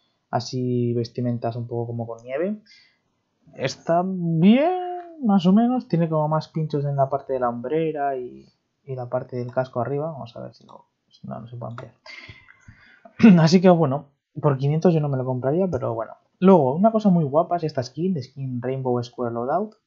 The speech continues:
Mm, habrá que ver si se mueve, yo creo que no, pero bueno, si se mueve, pues tiene pinta de estar guapa. Por quinientos también está bien, es el loadout inicial, ya sabéis, Lancer, Nasher, Talon, no, Talon no, no sé cómo se llama, sí, Talon, Voltok y Pistolita.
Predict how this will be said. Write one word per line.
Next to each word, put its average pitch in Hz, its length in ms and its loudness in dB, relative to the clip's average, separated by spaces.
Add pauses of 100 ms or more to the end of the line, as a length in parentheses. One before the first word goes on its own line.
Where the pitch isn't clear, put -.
(440)
Mm, 135 220 -2
habrá 139 240 4
que 185 80 0
ver 175 140 2
si 147 100 -8
se 123 100 -8
mueve, 156 420 -2
yo 135 100 -4
creo 147 180 -2
que 127 100 -4
no, 147 280 -4 (220)
pero 120 260 -2
bueno, 135 500 -6
si 127 240 -8
se 120 160 -12
mueve, 170 600 -4
pues 147 160 -6
tiene 156 200 -8
pinta 160 200 -8
de 165 40 -2
estar 156 180 -14
guapa. 120 300 -8
Por 117 160 -20
quinientos 147 360 -10
también 123 220 -8
está 120 200 -10
bien, 110 160 -14
es 110 120 -20
el 120 300 -8 (260)
loadout 127 240 0
inicial, 123 420 -2
ya 123 100 -4
sabéis, 127 380 -8
Lancer, 123 460 -2
Nasher, 123 600 -8 (480)
Talon, 127 520 -2
no, 117 140 -6
Talon 127 300 -4
no, 110 260 -10
no 131 100 -10
sé 120 120 -6
cómo 113 160 -6
se - 100 -14
llama, - 120 -20 (180)
sí, 123 180 -10
Talon, 123 400 -2 (460)
Voltok 147 500 0
y 139 80 -6
Pistolita. 117 560 -8